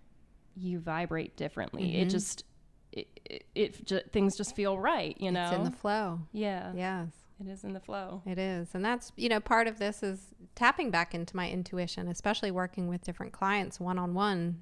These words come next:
Speaker 2: especially 'cause as energetically sensitive, you feel their energy. And sometimes I, I pull back from it 'cause I don't want to feel it. So being able to have that spiritual poise and stand with, uh,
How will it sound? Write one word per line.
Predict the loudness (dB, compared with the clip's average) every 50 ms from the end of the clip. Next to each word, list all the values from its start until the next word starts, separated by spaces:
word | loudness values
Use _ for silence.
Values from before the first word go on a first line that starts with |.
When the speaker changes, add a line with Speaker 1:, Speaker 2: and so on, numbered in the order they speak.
| -6
Speaker 2:
especially | -10 -8 -2 0 0 0 0 -2 -4 -6 -6 -8 -6
'cause | -4 -4 -4 -4 -4 -8 -12 -18 -20 -20 -20 -20 -20 -20 -20 -20 -20 -20 -20 -12 0
as | 2 2 2 2
energetically | 0 0 0 2 2 2 2 2 2 0 -2 -2 -4 -4
sensitive, | -2 -2 -2 -2 -2 0 0 2 2 2 2 0
you | -2 -2 -2
feel | -4 -4 -2 0 2 4 4 4 4 4 2 0 -2 -4
their | 0 0 2 2 2
energy. | 0 0 0 0 0 0 0 0 0 0
And | 0 -2 -2
sometimes | -2 -4 -4 -2 -2 -2 0 0 -2 -2 -2
I, | -2 0 0 0 -2 -4 -8 -6
I | -4 -2 -2 -2
pull | -4 -4 -4 -2 2
back | 4 6 6 4 4 0
from | -2 -2 0
it | -2 -2 -4
'cause | -4 -4 -2
I | -2 -2
don't | 0 -2 -2 0
want | 0 0 0 0
to | -2 -4
feel | -6 -4 -6 -4 -4 -4
it. | -6 -10 -8
So | -4 -4 -2
being | -2 0 0 0 0 0
able | -2 -2 -2 -2 -4 -4
to | -6 -6 -4 -2 -2 -2 -2 -2 -4 -6 -10 -16 -20 -20 -20 -8
have | 0 2 2 4 4
that | 4 2 2 -2
spiritual | -2 0 2 2 2 0 -2 -4
poise | -4 -2 0 0 2 2 0 -2 -2
and | -2 -4 -4 -4
stand | -4 -4 -2 -2 0 0 0 -2 -2 -4 -6 -12 -20 -20 -20 -20 -20 -20 -20 -20 -10 -4
with, | 0 0 0 0 -2 -4 -4
uh, | -4 -4 -4 -4 -6 -8